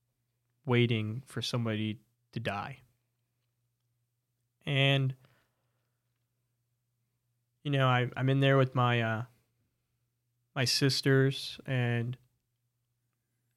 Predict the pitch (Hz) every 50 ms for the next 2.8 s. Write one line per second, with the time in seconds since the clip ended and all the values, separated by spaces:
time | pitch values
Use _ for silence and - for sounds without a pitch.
0 | _ _ _ - - 196 202 180 143 - 170 156 139 131 131 139 127 127 131 123
1 | 117 117 113 120 120 120 120 - 123 117 113 110 107 117 - - 135 131 135 139
2 | 131 - - 127 123 120 117 107 101 113 110 98 87 - -